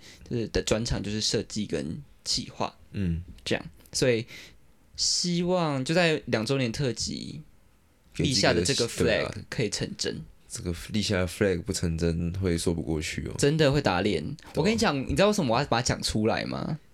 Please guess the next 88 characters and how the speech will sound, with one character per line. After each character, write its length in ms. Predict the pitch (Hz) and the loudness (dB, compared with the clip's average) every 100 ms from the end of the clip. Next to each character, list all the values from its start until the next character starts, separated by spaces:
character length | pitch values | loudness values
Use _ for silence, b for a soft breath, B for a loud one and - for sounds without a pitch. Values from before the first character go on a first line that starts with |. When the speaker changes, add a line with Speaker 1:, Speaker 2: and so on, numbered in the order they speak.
| - | -6
Speaker 2:
因 100 | 110 | -2
为 40 | 110 | 0
讲 180 | 87 82 | 0 4
出 100 | 104 | 4
来 80 | |
就 140 | 98 104 | 10 10
有 80 | 78 | 10
压 220 | 87 95 | 8 8
力 180 | 90 85 | 6 2
了。 100 | 98 | 2
Speaker 1:
对， 340 | - 277 240 156 | 8 10 12 10
这 80 | 226 | 6
样 100 | 233 | 4
我 80 | 160 | 4
就 100 | 214 | 4
不 160 | 165 | 2
会 140 | 165 196 | 2 2
讲， 180 | 160 - | 0 0
想 200 | 123 117 | 0 0
说 160 | 147 | -2
就 120 | 156 | 0
是， 100 | 165 | -2
啊， 140 | - 139 | 0 0
反 140 | 120 | 0
正 80 | 143 | 2
又 80 | 151 | 2
没 100 | 117 | 2
人 140 | 110 | 0
知 180 | 107 113 | 0 -2
道， 240 | 110 104 98 | 0 2 2
哦， 80 | 123 | 2
就 120 | 120 | 2
这 60 | |
样 100 | 123 | 0
糊 180 | 120 113 | 0 0
弄 60 | 107 | 2
过 20 | |
去。 60 | 98 | 6
Speaker 2:
就 60 | |
像 100 | 104 | 6
我 60 | 87 | 6
们 100 | 85 | 4
一 40 | |
直 80 | 98 | 4
跟 120 | 87 | 4
你 80 | 92 | 2
讲 200 | - - | 2 2
的 40 | |
原 160 | 62 76 | 2 2
因 80 | 80 - | 0 -4
啊。 60 | 95 - | -6 -2
Speaker 1:
对， 140 | 147 | 0
你 60 | 123 | 2
们 80 | 113 | 0
两 80 | 107 | 0
个 80 | |
不 60 | 104 | 2
要 60 | 107 | 0
再 80 | |
烦 280 | 120 - 98 | 0 0 2
我 200 | 101 69 | 2 2
了， 280 | - - 175 - - | 0 -4 -6 -8 -12
谢 200 | - 165 | -2 0
谢。 520 | 123 - 220 73 - - - - - - | 0 0 0 -2 -2 -6 -12 -20 -6 -2
OK， 400 | 170 175 165 - - | 2 4 4 0 -4
这 120 | 180 | 0
就 40 | |
是 60 | 180 | 2
我 60 | |
们 80 | 123 | 2
未 100 | 139 | 4
来 80 | 104 | 2
的 60 | 98 | 0
计 260 | - 120 | -4 -4
划 280 | - 110 - - | 0 -2 -2 0
之 260 | - 139 - | 0 0 0
一。 200 | 139 151 | 0 0
Speaker 2:
嗯， 80 | - - | -4 -4
之 160 | - 92 | -2 2
一。 180 | 87 85 B B - | 0 0 B B 4
Speaker 1:
对， 220 | - - B - | 4 4 B 0
那 200 | 240 139 - - | 0 0 -4 -4
还 260 | - 131 | 2 6
有 180 | 185 143 | 6 6
一 80 | 123 | 6
个 140 | 123 | 2
计 240 | - 120 107 | 2 0 2
划。 320 | 110 - | 2 0